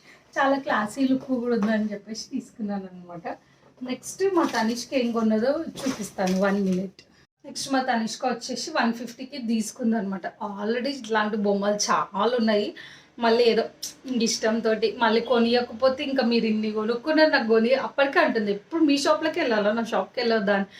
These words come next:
ఎన్నెన్నో చూసింది, లాస్ట్కి తీసుకుంది. భలే ఉన్నాయి కదా ఇవి. బర్గర్ చూడండి ఎలా ఉందో. ఇంకా స్మైలీ బిస్కెట్స్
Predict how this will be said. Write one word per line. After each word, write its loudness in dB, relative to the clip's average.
ఎన్నెన్నో 4
చూసింది, 0
లాస్ట్కి 0
తీసుకుంది. -4
భలే 2
ఉన్నాయి 0
కదా 2
ఇవి. -2
బర్గర్ 2
చూడండి 4
ఎలా 4
ఉందో. 0
ఇంకా 0
స్మైలీ 2
బిస్కెట్స్ -2